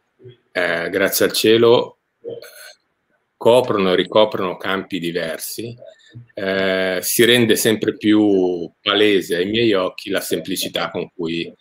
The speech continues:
la realtà si manifesta. Giustamente prima hai, hai citato la realtà, no?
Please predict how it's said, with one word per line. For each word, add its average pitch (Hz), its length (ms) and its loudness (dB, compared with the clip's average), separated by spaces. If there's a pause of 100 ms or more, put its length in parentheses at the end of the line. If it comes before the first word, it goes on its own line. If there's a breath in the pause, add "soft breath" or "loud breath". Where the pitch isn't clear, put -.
(140)
la 85 160 0
realtà 85 380 -2
si - 180 -10
manifesta. 76 600 -6
Giustamente 85 500 -4
prima 85 280 -6
hai, - 220 -14
hai - 220 -10
citato - 440 -10
la 76 100 -12
realtà, - 480 -14
no? 101 140 -12